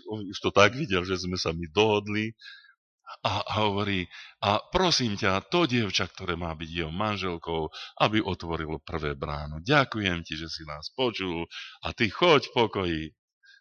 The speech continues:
stane sa Pánova vôľa.“ No, bratia a sestry, ak niekto z-, prežil šok, tak ja som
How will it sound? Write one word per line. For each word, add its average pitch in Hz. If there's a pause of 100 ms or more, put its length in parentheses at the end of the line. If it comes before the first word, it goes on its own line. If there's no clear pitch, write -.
stane 92
sa 85
Pánova 78
vôľa.“ 76 (2000)
No, 82
bratia 95
a 87
sestry, 82
ak 85
niekto 90
z-, 85
prežil 95
šok, 98
tak 87
ja 87
som 85